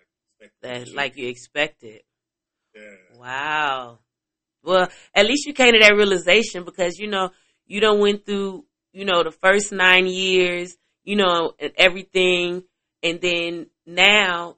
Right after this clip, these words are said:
Speaker 2: you, you, you're kinda at, like, a, a different time in your life. So it's, it's about that time for y-, you to mature. You, mm, what, about to go into your thirties or, or there.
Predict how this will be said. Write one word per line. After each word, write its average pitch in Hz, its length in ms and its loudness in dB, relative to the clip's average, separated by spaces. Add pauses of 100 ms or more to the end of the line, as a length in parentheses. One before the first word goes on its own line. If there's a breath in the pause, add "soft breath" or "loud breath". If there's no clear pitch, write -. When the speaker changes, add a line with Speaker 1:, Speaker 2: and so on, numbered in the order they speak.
Speaker 2:
you, 180 300 -20
you, 202 340 -8
you're 220 160 -10
kinda 233 500 2
at, 180 240 0
like, 165 240 -8
a, 156 240 -4 (140)
a 147 100 -4
different 180 520 -4
time 208 360 0
in 208 100 2
your 214 140 2
life. 240 360 -2 (440)
So 160 720 -2 (960)
it's, - 360 -8
it's 202 200 -6
about 214 300 4
that 196 200 0
time 214 720 -2 (240)
for 185 100 -6
y-, 185 180 -12 (260)
you 202 220 -4
to 180 180 0
mature. 185 580 -2
You, 196 240 -6 (240)
mm, 170 240 -20
what, 165 300 -4 (160)
about 175 200 -2
to - 60 -20
go 170 140 -6
into 156 180 -10
your 175 140 -12
thirties 147 640 -2
or, 143 220 0 (100)
or 202 140 8
there. 156 440 4